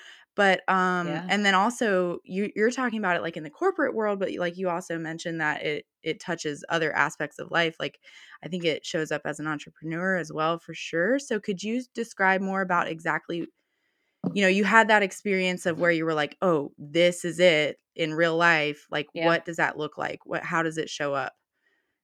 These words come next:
Speaker 2: So it, it's so interesting because you bring up a very good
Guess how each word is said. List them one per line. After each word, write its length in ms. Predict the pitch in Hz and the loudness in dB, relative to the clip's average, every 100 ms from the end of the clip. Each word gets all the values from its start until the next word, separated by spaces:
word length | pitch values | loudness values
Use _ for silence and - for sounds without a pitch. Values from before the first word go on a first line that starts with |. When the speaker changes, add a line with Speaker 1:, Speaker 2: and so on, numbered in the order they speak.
| _ - _ _ _ _ _ _ _ _ _ | _ -20 _ _ _ _ _ _ _ _ _
Speaker 2:
So 380 | - 240 233 - | -2 2 2 2
it, 480 | 269 294 - - - _ - | 2 2 -2 -16 -16 _ -4
it's 180 | 220 | -4
so 280 | - 240 254 | -2 0 0
interesting 680 | - 220 - 214 - 185 175 | 0 -2 -2 -8 -4 -4 -4
because 320 | 180 190 170 | -6 -6 -2
you 120 | 202 | -2
bring 240 | 190 202 180 | 0 -2 -4
up 140 | 165 - | -6 -6
a 120 | 151 | -8
very 500 | 139 147 156 160 165 | -6 -4 -2 0 -2
good 340 | 156 156 147 | -4 -6 -6